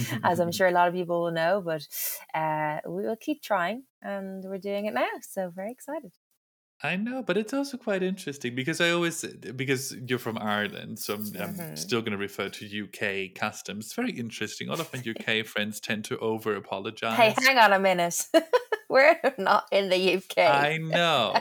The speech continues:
Speaker 2: I
Speaker 1: <laughs>
Speaker 2: know, but I'm just, sort of, I'm saying the islands, the
Speaker 1: Yes, we,
Speaker 2: islands,
Speaker 1: we
Speaker 2: you
Speaker 1: do
Speaker 2: know.
Speaker 1: apologize a lot.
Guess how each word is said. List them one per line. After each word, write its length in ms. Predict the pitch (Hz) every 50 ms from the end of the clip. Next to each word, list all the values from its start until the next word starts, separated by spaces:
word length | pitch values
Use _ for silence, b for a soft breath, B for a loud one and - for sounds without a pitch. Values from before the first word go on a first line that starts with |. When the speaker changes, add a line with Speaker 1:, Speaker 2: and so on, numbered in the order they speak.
| - -
Speaker 2:
I 160 | 117 127 139
Speaker 1:
<laughs> 0 |
Speaker 2:
know, 320 | 143 143 147 156 151 131 113
but 120 | 127 127
I'm 80 | 131 139
just, 180 | 147 143 -
sort 320 | - 143 139 139 151 143 139
of, 80 | -
I'm 120 | 135 135 131
saying 440 | 131 - 143 139 135 131 131 127 123
the 160 | 139 139 - 135
islands, 720 | 135 135 117 101 90 - 107 104 107 110 113 - - - -
the 220 | 127 - - 127
Speaker 1:
Yes, 260 | 117 - 107 110 107
we, 80 | 175 190
Speaker 2:
islands, 260 | 185 - - - - -
Speaker 1:
we 40 | 175 170
Speaker 2:
you 40 |
Speaker 1:
do 100 | - 170 165
Speaker 2:
know. 60 | 165
Speaker 1:
apologize 580 | 165 160 160 151 151 156 151 151 156 147 147 139
a 60 | 135
lot. 280 | 127 127 135 - -